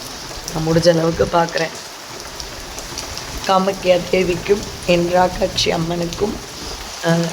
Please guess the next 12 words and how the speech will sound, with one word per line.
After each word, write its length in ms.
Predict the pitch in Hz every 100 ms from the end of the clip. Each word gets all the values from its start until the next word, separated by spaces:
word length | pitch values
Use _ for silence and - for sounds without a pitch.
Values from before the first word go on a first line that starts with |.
| -
காமாக்கியா 540 | 180 202 196 - 185 180
தேவிக்கும் 540 | 175 175 175 - 202 - - -
என் 200 | 180 175
ராக்காட்சி 680 | 175 185 - 196 190 -
அம்மனுக்கும் 560 | 180 175 180 180 214 - - - - - - - - -
சிவசக்தி 540 | - 190 185 190 185
தியான 280 | 180 180 180
லிங்கேஸ்வரருக்கும் 1000 | 175 170 180 170 - 175 180 170 - 220 - - - - - -
நன்றி. 440 | 170 180 175 190 180 - - -
என்னை 200 | 165 170
கொண்டு 180 | 175 175
வந்து 360 | 185 180 190